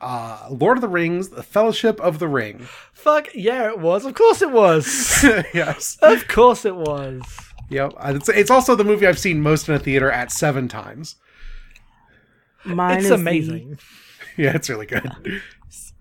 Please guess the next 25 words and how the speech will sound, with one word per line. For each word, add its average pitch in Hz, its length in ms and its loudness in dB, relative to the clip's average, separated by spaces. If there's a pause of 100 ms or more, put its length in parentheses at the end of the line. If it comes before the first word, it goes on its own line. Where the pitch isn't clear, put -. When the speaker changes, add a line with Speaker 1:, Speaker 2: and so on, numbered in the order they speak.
(180)
Speaker 3:
speaking 285 400 0
of 175 100 4
mob 196 300 6
movies, 151 560 -2
my, 175 240 0
the 175 140 -8
first 247 320 -2
movie 247 200 2
I 190 100 6
ever 180 340 2
saw 170 340 2
on 156 240 -4
my 143 260 -4
own, 190 540 -2 (840)
uh, 151 480 2
there 170 140 0
was 160 160 -2
a 135 240 0 (140)
communication 277 640 2
error 262 640 4
between 185 420 0
me 214 100 6
and 247 80 6
a 269 60 2
friend 147 500 0